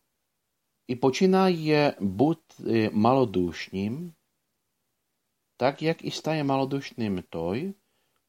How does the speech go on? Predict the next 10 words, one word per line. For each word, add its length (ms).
котрого 800
плечі 760
несуть 800
великий 580
тягар, 680
і 120
кінець 720
дороги 720
є 340
ще 420